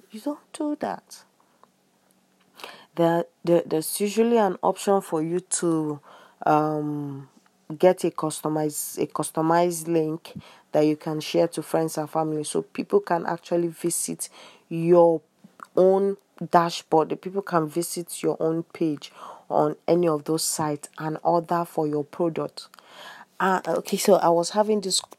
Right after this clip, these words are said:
this discussion with a friend a few weeks ago, and then she was talking about, "Eh, no, I don't wanna go into fashion business again. No, people have eat my money. They don't chop my money well, well." <laughs>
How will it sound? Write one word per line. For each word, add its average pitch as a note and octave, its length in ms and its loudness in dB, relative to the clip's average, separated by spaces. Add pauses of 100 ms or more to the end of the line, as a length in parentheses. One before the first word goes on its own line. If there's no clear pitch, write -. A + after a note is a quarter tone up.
(160)
this F3+ 300 0
discussion E3 800 -2 (360)
with D3+ 160 2
a D3+ 80 8
friend D3+ 420 0 (320)
a - 40 -18
few E3+ 280 2
weeks D#3 320 0
ago, D3+ 440 2
and D#3+ 160 -4
then D#3+ 100 0
she - 140 -2
was D#3+ 160 0
talking F3 320 0
about, E3 340 -2 (320)
"Eh, G#3+ 220 4
no, G#3+ 280 2 (220)
I G3+ 80 6
don't A#3+ 160 6
wanna A3 140 4
go G3 120 2
into G3 240 2
fashion F3+ 400 0
business F3 440 -2
again. E3 360 -2 (280)
No, F#3+ 260 4 (240)
people A3 300 0
have F#3+ 320 4
eat - 220 -6
my F3+ 180 4
money. E3+ 500 0 (320)
They E3+ 140 8
don't G#3 280 4
chop G3+ 240 -2
my F3+ 200 4
money F3 360 2
well, F#3+ 280 2
well." E3+ 260 2 (420)
<laughs> - 180 4